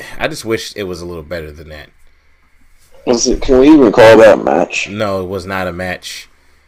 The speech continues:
Speaker 1: Moving on from that nonsense, probably one of the matches that I said was,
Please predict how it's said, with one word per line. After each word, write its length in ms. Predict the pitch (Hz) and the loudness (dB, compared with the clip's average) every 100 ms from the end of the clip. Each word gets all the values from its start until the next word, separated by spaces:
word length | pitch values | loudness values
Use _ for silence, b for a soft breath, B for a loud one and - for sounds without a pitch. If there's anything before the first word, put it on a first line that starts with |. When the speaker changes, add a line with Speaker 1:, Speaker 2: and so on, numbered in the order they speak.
| _ _ _ _ | _ _ _ _
Speaker 1:
Moving 380 | 117 127 123 123 | -6 -4 -2 -2
on 180 | 117 117 | -4 -6
from 100 | 104 | -8
that 160 | 104 98 | -10 -8
nonsense, 760 | 101 98 90 107 104 92 - _ _ | -10 -12 -10 -12 -12 -16 -18 _ _
probably 640 | - 131 131 131 117 113 | -6 0 0 -2 -6 -6
one 200 | 107 113 | -6 -8
of 80 | 110 | -8
the 100 | 101 | -10
matches 440 | 101 104 101 98 87 | -8 -8 -10 -12 -8
that 140 | 95 | -6
I 100 | 92 | -6
said 220 | 87 95 90 | -8 -10 -10
was, 160 | 82 | -14